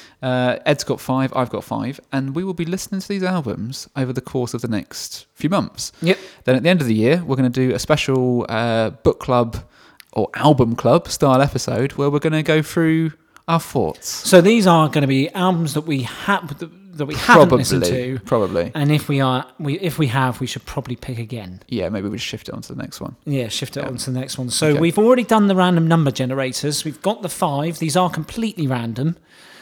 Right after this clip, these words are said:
Speaker 2: So do you wanna open it up, Liam, to
Speaker 1: Yeah.
Speaker 2: one one three? This is your first.
Speaker 1: Okay.
Speaker 2: I'm gonna, I'll probably squeeze them next to it.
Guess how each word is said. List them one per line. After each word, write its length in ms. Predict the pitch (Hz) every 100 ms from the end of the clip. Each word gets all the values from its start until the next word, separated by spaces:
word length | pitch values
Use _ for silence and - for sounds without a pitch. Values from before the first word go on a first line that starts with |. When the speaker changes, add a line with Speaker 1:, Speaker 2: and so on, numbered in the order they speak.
| -
Speaker 2:
So 420 | - - 160 156 160
do 160 | 165
you 40 | 180
wanna 280 | 202 202 208
open 300 | 190 - 175
it 100 | 175
up, 260 | 147 151 -
Liam, 340 | 131 151 170
to 120 | - 143
Speaker 1:
Yeah. 140 | 147
Speaker 2:
one 240 | 147 175 170
one 160 | 165
three? 380 | 147 - 147 139
This 200 | 151 -
is 160 | 143 151
your 300 | 156 175 170
first. 800 | - 180 170 160 - - - - _ - 127
Speaker 1:
Okay. 320 | - 123 151 226 - _ _ - - - - -
Speaker 2:
I'm 100 | 139
gonna, 300 | 143 143 143 - - _ _ _ _ _ - _ _ _ -
I'll 100 | 156
probably 280 | 165 151
squeeze 320 | 127 - 127 117
them 120 | 123
next 240 | 131 -
to 100 | -
it. 160 | 147